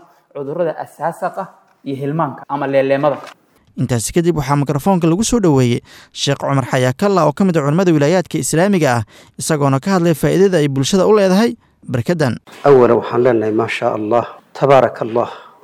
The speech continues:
Speaker 3: Ilaah baa kumaan kun jeer ku mahadsan oo ina soo gaarsiiyo waqtigan.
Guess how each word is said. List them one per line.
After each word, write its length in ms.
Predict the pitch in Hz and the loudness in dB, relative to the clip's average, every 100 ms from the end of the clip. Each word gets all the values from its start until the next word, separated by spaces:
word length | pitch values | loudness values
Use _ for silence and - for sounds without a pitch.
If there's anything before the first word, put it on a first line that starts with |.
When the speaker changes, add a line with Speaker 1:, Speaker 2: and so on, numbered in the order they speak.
| - _ - | -20 _ 0
Speaker 3:
Ilaah 180 | 143 151 | 2 4
baa 120 | 131 | 4
kumaan 240 | - 147 | 4 4
kun 180 | 143 135 | 4 -2
jeer 180 | - 117 | -4 -6
ku 140 | - | -2
mahadsan 540 | 139 110 120 - 131 131 - - - _ _ - - - - | -2 -2 -4 0 4 4 2 -16 -20 _ _ -20 -14 -10 4
oo 60 | 135 | 6
ina 160 | 131 123 | 6 6
soo 300 | - 143 139 | 4 4 4
gaarsiiyo 640 | 135 117 - - 113 110 110 | 4 -2 -4 -8 -2 2 4
waqtigan. 540 | 127 - - - | 4 0 -12 -16